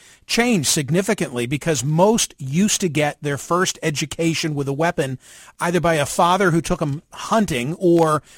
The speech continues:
by military service. And when fewer and fewer are serving in the military, fewer have been exposed to a weapon and consequently don't have one in their house.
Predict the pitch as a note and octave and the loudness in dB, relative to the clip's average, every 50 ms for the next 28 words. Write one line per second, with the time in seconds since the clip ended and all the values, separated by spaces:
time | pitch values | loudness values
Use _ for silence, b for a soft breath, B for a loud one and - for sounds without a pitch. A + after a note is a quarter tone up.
0 | B B B - C#3+ D3 D#3+ D#3+ F3 E3 F3+ - F3+ F3 F3+ E3+ - - A3+ B3 | B B B -6 -4 -2 0 2 2 2 2 2 2 2 2 2 2 2 2 0
1 | A#3+ E3+ - - - - - _ _ _ _ _ _ - E3 E3+ E3+ D#3+ E3+ E3+ | 0 -2 -4 -6 -8 -8 -10 _ _ _ _ _ _ -4 -2 -2 0 0 0 0
2 | E3+ E3 D3 - - - F#3+ G#3 A3+ A#3+ B3 A#3 A3+ A3 - F3+ E3+ D#3+ - - | 0 0 -2 -6 -6 -2 2 2 2 4 2 0 0 0 0 -2 -2 -2 -2 -6
3 | - G#3 G3+ G3 F#3+ F#3+ F#3+ F#3 F3+ - - D3 C3+ - - - G3 F#3+ F3+ F3+ | -4 -2 -2 2 2 2 2 2 0 -2 -6 -6 -4 -2 -2 0 0 0 0 0
4 | E3+ E3 D#3 D3+ D#3 F#3 A3 A3 G#3+ - - F3 C3 A#2+ A#2 A#2+ B2 C#3+ - _ | 0 0 0 0 0 0 0 0 0 0 0 0 0 0 -2 -2 -4 -6 -8 _
5 | _ _ _ - - G3 G3+ G3 G3 E3 F3 E3+ C#3 A2+ D3 F#3 F#3 D#3+ - - | _ _ _ -8 -2 2 4 4 4 4 2 0 0 2 4 4 4 2 0 -2
6 | - - - F3 F3+ F3+ F3+ F3 D#3+ - - - E3 D#3 D3 C#3+ C3+ D3 E3+ F3 | -4 0 4 4 6 8 6 6 4 2 -2 -2 0 0 0 2 2 2 2 2
7 | - - C3+ A#2+ A#2+ E3+ - _ _ _ _ _ _ _ _ _ _ - D3 D#3 | 0 -2 -2 -2 -4 -6 -8 _ _ _ _ _ _ _ _ _ _ -2 0 0
8 | D#3 D#3 D3+ D3+ D#3+ D3+ C3 - E3 E3 E3 - E3 F3+ F3+ D3 D#3 E3 C#3+ D#3+ | 2 2 2 2 0 -2 -2 -2 -2 -2 -2 0 -2 -2 -2 -2 -2 -2 0 0
9 | E3 D#3+ C#3+ D#3 D#3+ D#3+ D#3 E3 D#3+ E3 D#3+ E3+ F3 E3+ G#3 A#3+ A3+ C3+ - - | 0 2 0 0 0 2 2 2 2 2 2 2 2 2 2 2 0 0 -2 -6
10 | - | -6